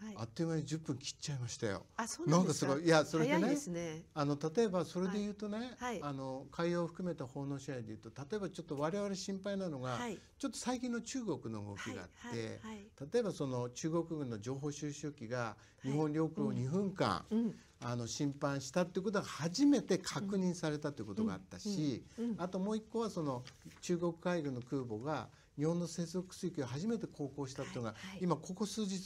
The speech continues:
Speaker 2: 続いてるわけなんですね。
Speaker 1: そうですね。
Speaker 2: これ外務省としては、
Speaker 1: ええ。
Speaker 2: まあ、外務省としてはって言い方あれですけど、どう分析してどう抗議される、ちゃんと抗議していただいてるんですか？
Speaker 1: もちろんしてます。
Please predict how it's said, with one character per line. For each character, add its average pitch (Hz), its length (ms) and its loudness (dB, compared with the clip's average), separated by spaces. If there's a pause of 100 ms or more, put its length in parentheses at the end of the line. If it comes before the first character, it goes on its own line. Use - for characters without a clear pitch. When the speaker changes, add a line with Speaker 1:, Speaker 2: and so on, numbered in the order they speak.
(240)
Speaker 2:
続 185 240 0
い 226 80 -2
て 254 100 -2
る 240 80 0
わ 233 80 0
け 160 140 -2
な 110 100 -2
ん 92 60 -4
で 92 40 -10
す - 120 -16
ね。 175 280 -4 (240)
Speaker 1:
そ - 280 -10
う 190 40 -10
で - 140 -16
す - 60 -12
ね。 - 60 -12
Speaker 2:
こ 214 60 6
れ 214 120 4 (180)
外 180 140 6
務 311 200 2
省 233 200 0
と 127 120 -4
し 110 120 -6
て 117 100 -8
は、 117 320 0
Speaker 1:
え 104 80 -6
え。 - 20 -8
Speaker 2:
ま 131 100 2
あ、 - 20 -4
外 107 140 -6
務 147 180 -6
省 165 160 -4
と 127 100 -6
し 117 80 -8
て - 100 -8
は 117 60 -4
っ - 20 -6
て 120 100 -18
言 113 80 -6
い - 20 -8
方 107 240 -8
あ 104 40 -6
れ 107 80 -6
で 110 120 -10
す - 100 -18
け 110 80 -10
ど、 107 300 -8 (1300)
ど 302 180 4
う 294 40 2
分 233 120 0
析 127 220 -2
し - 100 -10
て 127 120 -2
ど 269 180 2
う 285 80 0
抗 190 200 0
議 113 120 -2
さ 107 160 -4
れ 101 100 -6
る、 107 80 -8
ち - 140 -4
ゃ 262 60 4
ん 285 40 0
と 294 80 2
抗 311 180 2
議 170 120 -6
し - 180 -4
て 190 120 4
い 185 100 2
た 185 120 2
だ 214 120 2
い 202 80 0
て 214 100 -2
る 196 80 0
ん 143 80 -2
で - 80 -12
す - 100 -16
か？ - 100 -6
Speaker 1:
も 269 140 6 (320)
ち - 200 6
ろ 427 100 2
ん 302 40 2
し - 100 4
て 208 100 -4
ま 147 140 -8
す。 - 200 -12